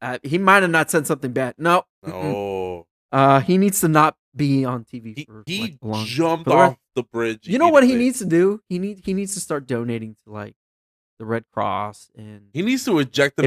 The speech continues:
Speaker 1: he
Speaker 2: himself.
Speaker 1: wants to really make, no, if he really wants to make amends, and I'm, I'm a true believer that people can change, and if they truly want to change, they will do things. They will let their actions speak louder than what they've said, and they will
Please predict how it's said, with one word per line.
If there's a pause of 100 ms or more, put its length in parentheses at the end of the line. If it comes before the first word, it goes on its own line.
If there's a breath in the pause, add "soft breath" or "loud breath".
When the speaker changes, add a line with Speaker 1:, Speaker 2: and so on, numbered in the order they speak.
Speaker 1:
he
Speaker 2:
himself.
Speaker 1:
wants
to
really
make,
no,
if
he
really
wants
to
make
amends,
and
I'm,
I'm
a
true
believer (600)
that (100)
people
can
change,
and
if
they
truly (120)
want
to
change, (100)
they
will
do
things. (500)
They
will
let
their
actions
speak (140)
louder
than
what
they've
said,
and
they
will